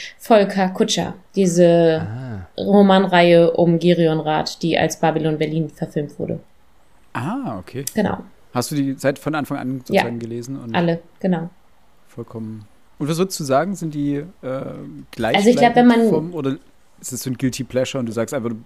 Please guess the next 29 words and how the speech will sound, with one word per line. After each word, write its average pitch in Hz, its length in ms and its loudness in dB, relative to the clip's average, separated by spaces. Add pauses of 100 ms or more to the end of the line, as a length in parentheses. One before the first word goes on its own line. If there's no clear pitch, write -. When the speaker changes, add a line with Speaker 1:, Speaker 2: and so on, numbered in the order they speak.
(140)
Speaker 3:
ich 123 80 -8
hab 143 80 -2
da 147 140 2
an, 165 80 0
mit 151 100 0
angefangen, 147 460 2
ich 131 80 -4
Speaker 1:
Mm. - 20 -4
Speaker 3:
möchte 131 140 -4
es - 80 -10
einfach 113 220 -6
bis 110 160 -10
zu 135 80 -6
Ende 117 160 -4
Speaker 1:
Ich 107 40 -10
glaub, 233 160 4
wenn 262 120 4
man 226 180 4
Speaker 3:
durchlesen? 294 220 4
Speaker 1:
Krimis 302 200 4
mag 277 400 0
und 240 240 2
Krimis, 269 380 4
die 247 100 4
historisch 240 440 2
eingebunden 226 580 0
sind 220 180 2
und 202 220 -4
gut 320 320 6